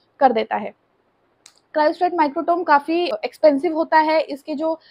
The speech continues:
इसका ये big डि-, disadvantage है कि काफ़ी expensive होता है, इसको afford करना इतना easy नहीं है और साथ में जो इसके equipments होते हैं वो इतना portable नहीं होते हैं, मतलब, अ, पूरा cabinet ही होता है ये, ठीक है।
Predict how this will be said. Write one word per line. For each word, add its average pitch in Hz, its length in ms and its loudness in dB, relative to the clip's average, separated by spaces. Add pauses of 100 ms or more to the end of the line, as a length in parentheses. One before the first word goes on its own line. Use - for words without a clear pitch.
(200)
इसका 294 220 -6
ये 311 240 0
big 254 320 -4
डि-, 285 280 -4
disadvantage 285 640 0
है 302 60 -6
कि 339 100 -10
काफ़ी 320 300 0
expensive 277 540 -4
होता 294 200 -2
है, 302 160 -2
इसको 302 200 -2
afford 269 260 0
करना 269 240 -2
इतना 277 220 -2
easy 269 280 -2
नहीं 262 280 -2
है 330 60 -2
और 320 120 -2
साथ 247 280 0
में 285 80 -4
जो 302 80 -6
इसके 320 200 -8
equipments 294 460 -6
होते 311 140 -10
हैं 320 80 -6
वो 320 60 -4
इतना 302 160 -8
portable 254 520 0
नहीं 254 180 -4
होते 185 200 -8
हैं, 208 80 -4
मतलब, 233 260 -6 (360)
अ, 247 80 2
पूरा 302 260 0
cabinet 285 500 2
ही 339 60 -2
होता 240 240 -2
है 185 100 -2
ये, 175 120 -8
ठीक 285 200 -10
है। 330 100 -4